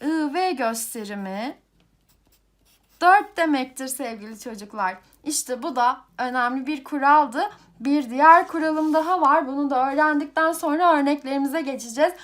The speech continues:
Bir Roman rakamının sağına rakam yazılırsa eklenen rakamlar toplanır sevgili çocuklar. Örneğin X on demekti. X rakamının sağ tarafına iki çizgi koyduğumda yani bir yaptığımda iki tane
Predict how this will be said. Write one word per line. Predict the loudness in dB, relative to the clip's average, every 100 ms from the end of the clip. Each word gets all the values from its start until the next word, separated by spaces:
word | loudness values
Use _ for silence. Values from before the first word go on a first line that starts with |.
| -20 _ -4
Bir | 0 0 0
Roman | 2 4 4 2
rakamının | -2 -2 -4 -2 -4 -6 -8 -16 -12
sağına | -2 0 2 4 6 6 4 -2
rakam | -4 -2 -4 -2
yazılırsa | -4 -6 -6 -6 -6 -4 0 2 0 -4 _
eklenen | -4 -4 -4 -2 2 2 2 2
rakamlar | 2 2 0 2 4 2 0 -10 2
toplanır | 2 2 -2 -4 -4
sevgili | -4 -4 -4 -6 -12
çocuklar. | -12 -12 -4 -4 0
Örneğin | 4 4 4 -2 -10 -14 _ _ -10
X | -8 -8 -8 6
on | 8 8 4
demekti. | 0 -4 -8 -8 -8 -8 -10
X | -8 -6 -4
rakamının | -4 0 0 0 0
sağ | -4 -2 4 4 4
tarafına | -2 -4 -4 -4 -2 -2 -2
iki | -6 -10
çizgi | -8 -6 -6 -8 -4
koyduğumda | -2 -2 -4 -8 -8
yani | -2 0 0 -4 -6
bir | -6
yaptığımda | -4 -2 -4 -4 -10 -10 -10 -10
iki | -12 -14
tane | -10 -8 -8 -6 -8